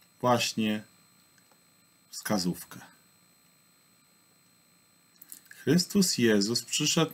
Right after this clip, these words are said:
na świat, aby zbawić grzeszników. Tej chwili w moim życiu nigdy nie zapomnę. Słowa te zabrzmiały dla mnie niczym grom z jasnego nieba.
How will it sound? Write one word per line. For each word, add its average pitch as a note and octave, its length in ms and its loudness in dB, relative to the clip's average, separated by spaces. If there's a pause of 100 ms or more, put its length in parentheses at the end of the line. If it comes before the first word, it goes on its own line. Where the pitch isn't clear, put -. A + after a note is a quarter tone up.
na G#2 140 0
świat, - 540 0 (600)
aby F#2+ 220 0
zbawić A#2+ 540 2
grzeszników. - 680 -4 (2000)
Tej B3+ 240 6
chwili G2+ 540 4
w G#2 100 -4
moim C#3+ 400 6
życiu A#2 540 0 (680)
nigdy A#2+ 760 4
nie G#2+ 180 4
zapomnę. F#2 600 -4 (840)
Słowa F3 540 6
te C3+ 380 4
zabrzmiały A#2 760 2
dla A2 240 2
mnie A2 240 2
niczym G#2 480 0
grom B2+ 420 2
z D3+ 60 -6
jasnego A#2 640 -2
nieba. F2 500 0